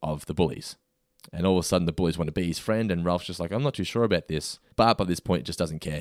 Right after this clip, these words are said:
He's not listening to Ralph at all. He just, all he cares about, and I don't see why. I guess as you're a kid, you wanna hang out with the older kids, do you? I never really went through that phase of wanting to hang out with the older kids.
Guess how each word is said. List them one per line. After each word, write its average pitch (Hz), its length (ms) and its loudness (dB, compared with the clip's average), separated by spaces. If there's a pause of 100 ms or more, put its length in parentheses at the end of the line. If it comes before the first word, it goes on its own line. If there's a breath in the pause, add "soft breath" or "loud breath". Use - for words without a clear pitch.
He's 85 120 -4
not 90 120 0
listening 82 220 -2
to 80 60 -4
Ralph 78 200 0
at 80 80 -4
all. 78 80 0
He 87 80 0
just, 90 220 0
all 104 140 4
he 92 80 6
cares 85 260 0
about, 80 280 2 (400 soft breath)
and - 120 4
I - 20 6
don't 254 100 4
see 151 180 2
why. 90 460 4
I 143 120 2
guess 190 200 0
as 127 140 -8
you're 117 120 2
a - 20 -2
kid, 90 200 -2
you 87 60 0
wanna 80 160 0
hang 85 140 0
out 85 80 0
with 78 100 -10
the 78 80 -2
older 90 200 0
kids, 110 280 -4
do - 80 -2
you? 127 100 2
I 175 100 4
never 165 200 4
really 98 160 6
went 82 180 2
through 104 120 2
that 98 160 4
phase 127 340 2
of 90 60 -6
wanting 95 220 0
to 87 40 -6
hang 98 160 0
out 82 60 -2
with 80 80 -8
the 90 120 0
older 92 160 0
kids. - 380 -8